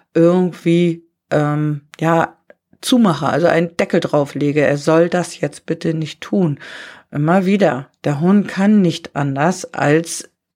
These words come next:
irgendwas zeigen an Reaktionen, um unser Interesse zu wecken, zu sagen, „Du, ich belle hier, weil ich ein Problem habe. Ich stecke mitten im Konflikt.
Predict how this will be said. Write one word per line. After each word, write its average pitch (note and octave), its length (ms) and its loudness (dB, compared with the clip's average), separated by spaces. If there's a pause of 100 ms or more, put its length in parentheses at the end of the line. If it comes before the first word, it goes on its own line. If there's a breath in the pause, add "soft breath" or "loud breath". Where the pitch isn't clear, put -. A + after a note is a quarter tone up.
irgendwas A3+ 680 0
zeigen F3+ 440 0
an D3 180 -4
Reaktionen, E3+ 920 -2 (460 loud breath)
um F#3 460 2 (180)
unser A#3+ 360 2
Interesse G#3 440 -4
zu D3+ 180 -8
wecken, D#3 220 -6
zu D#3+ 140 -4
sagen, E3 460 -6 (160)
„Du, G#3 220 0
ich - 240 -4
belle G3+ 300 2
hier, A3 520 2
weil E3 380 -2
ich - 180 -6
ein F3+ 180 -2
Problem F3+ 600 0
habe. D3 260 0
Ich C#3+ 180 -4
stecke - 380 -2
mitten E3+ 400 0
im F#3 200 0
Konflikt. F#3 640 -2